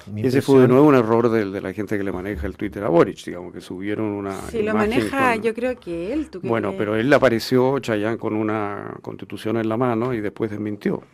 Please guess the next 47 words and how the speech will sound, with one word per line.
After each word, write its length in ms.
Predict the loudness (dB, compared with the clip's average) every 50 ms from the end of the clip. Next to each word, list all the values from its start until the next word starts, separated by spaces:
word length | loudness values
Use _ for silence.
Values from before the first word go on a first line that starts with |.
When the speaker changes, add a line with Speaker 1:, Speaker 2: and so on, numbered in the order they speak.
| _ _ _ _ -20 -20 _ _ _ -20 -20 -20 -20 -20 -18 -18 -16 -10 -6
Speaker 3:
Oye. 160 | -6 -6 -4
Speaker 2:
Entonces, 200 | -6 -8 -10 -12
fue 220 | -14 -12 -8 -8 -6
bien 180 | -4 -4 -6
feo. 380 | -4 -2 -2 -2 -2 -2 -6 -12 _ _ _ _ -20 -20 -20 -20 -20 -20 -20 -20 -20 -20 -10 2
Speaker 1:
Claro, 200 | 4 6 6 8
y 40 | 6
Speaker 2:
Bien 160 | 6 6 6
Speaker 1:
esas 60 | 4 4
cosas 200 | 4 4 6 6 4 4
Speaker 2:
bochornoso. 60 | 6
Speaker 1:
van 140 | 6 6 6
Speaker 3:
Ahora, 160 | 6 4 2
eh, 500 | 0 -2 _ _ -20 -20 -14 -4 -2 0
Speaker 1:
mirando, 200 | 0 0 -2 -4 -4
Speaker 3:
eh, 120 | -6 -4 -4
Speaker 1:
¿no? 80 | -2 -2
Speaker 3:
me 160 | 0 0 0
llama 200 | 0 0 2 2 0
la 60 | 0
atención 460 | -2 -2 -6 -6 -4 -4 -2 0 0
eso, 220 | -2 -2 -2 -2
lo, 80 | -2 -2
lo, 340 | -2 -4 -4 -4 -2 -2 -2
eh, 400 | -4 -4 -4 -6 -6 -8 -10 -12 _ _ _ _ _ _ _ _ -18 -12 -6
lo 140 | -4 -2 -2
que 80 | 0
tú 100 | 2 2
dices 220 | 2 2 2 0 0
tiene 180 | 0 2 2
relación 680 | 2 0 0 -2 -2 -2 0 2 4 4 4 4 2 -2 _ _ -20 -20 _
con, 420 | -2 0 2 4 4 4 2 0 -2 _
eh, 540 | -2 0 0 0 0 -2 -4 -4 -6 -8 -12 -16 -20 -20 -20 -20 -20 -20 _ _
que 120 | 0 2
a 20 | 4
mí 80 | 6
me 100 | 6 6
llama 180 | 6 6 4 2
much-, 160 | 0 -4 -6 _
mucho 300 | 0 0 0 0 -2 -2
la 80 | -2
atención 540 | -2 -2 -4 -6 -6 -8 -8 -6 -6 -6 -8 -10 _
lo 180 | -10 -10 -10 -8
que 120 | -10 -10
decía, 640 | -10 -10 -10 -8 -6 -6 -4 -4 -6 -8 -10 -12 -16 _ _ _ _ _ _ _ _ _ _ _ _ -20 -20 _ _
eh, 160 | -20 -18 -18 -12
Felipe 380 | -10 -6 -6 -4 -6 -6 -8